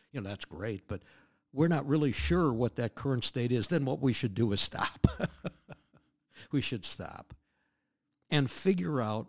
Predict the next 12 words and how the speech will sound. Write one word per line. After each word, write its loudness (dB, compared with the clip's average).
what -8
the -6
desired -6
state -8
is. -18
Then -4
we -18
look -6
at -8
the -8
current -8
state -10